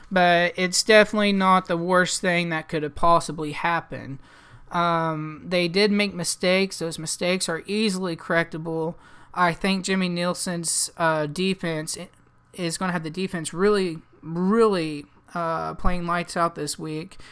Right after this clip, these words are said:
I think they're gonna really come excited and pl-, um, you know, eager the, the get some kind of points.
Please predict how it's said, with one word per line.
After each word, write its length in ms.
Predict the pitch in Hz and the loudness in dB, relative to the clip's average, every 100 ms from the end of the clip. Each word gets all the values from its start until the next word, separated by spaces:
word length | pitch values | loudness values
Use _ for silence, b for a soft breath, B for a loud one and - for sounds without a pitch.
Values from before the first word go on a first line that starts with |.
| B B | B B
I 100 | - | -4
think 220 | 175 185 180 | -2 -2 -2
they're 120 | 180 | -2
gonna 200 | 170 156 | -2 -2
really 280 | 180 175 175 | 0 -2 -2
come 520 | - 180 180 190 196 | -2 0 0 -2 -6
excited 560 | 165 - 185 180 185 175 | -10 -2 0 2 0 -2
and 140 | 156 | -6
pl-, 220 | - - - | -6 -6 -2
um, 600 | 160 156 151 151 156 180 - _ _ - | 0 0 -2 -4 -8 -14 -20 _ _ -4
you 120 | 175 | -2
know, 360 | 170 165 160 - | 0 0 0 -2
eager 540 | 190 240 196 123 123 - - _ _ _ | -2 0 0 -2 -6 -16 -20 _ _ _
the, 540 | - 175 170 165 165 165 | -6 0 0 0 -2 -4
the 160 | 160 165 | -6 -2
get 340 | 175 160 - | -2 -2 -2
some 180 | - 196 | 0 0
kind 220 | 202 180 | 0 0
of 140 | 151 - | 0 -2
points. 640 | 220 220 143 120 - - | -2 0 -2 -6 -10 -10